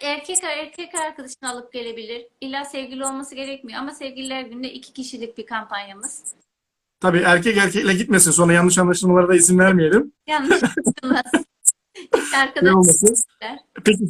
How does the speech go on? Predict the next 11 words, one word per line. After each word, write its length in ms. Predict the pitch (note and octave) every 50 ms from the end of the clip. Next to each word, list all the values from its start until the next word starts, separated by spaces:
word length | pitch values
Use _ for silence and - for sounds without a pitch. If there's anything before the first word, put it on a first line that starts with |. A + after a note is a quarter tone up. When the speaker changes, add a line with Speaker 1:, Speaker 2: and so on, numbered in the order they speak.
| - - _ _ _ _
Speaker 2:
çok 240 | - A3+ A3 A3+ A3+
teşekkür 360 | A#3+ A3 - A#3 A3+ A#3 B3+
ediyorum 300 | B3+ A#3 A3 G#3+ G3 F#3+
size. 340 | - - F3+ F3+ A3+ C4 -
Programımıza 540 | - G#3 F#3 F3 F3 F#3 F#3 F3+ F#3+ F#3+ F3+
katıldınız. 720 | F#3+ F3+ F3+ F3+ F3 E3 E3+ F#3 A3 B3+ - - - - _ _ _
Speaker 1:
Diyorum. 240 | C#4 C4+ C4+ C#4+ -
Speaker 2:
Ve 40 | G3+
ağzınıza, 460 | G3 F3+ F3+ F3+ F3+ G3 G3+ G3 G#3
yüreğinize 460 | G#3 G#3 G3 G3 G3 G3 G3 G3 G#3+ G3+
sağlık. 380 | - G3+ F#3+ F3+ E3+ E3+ E3+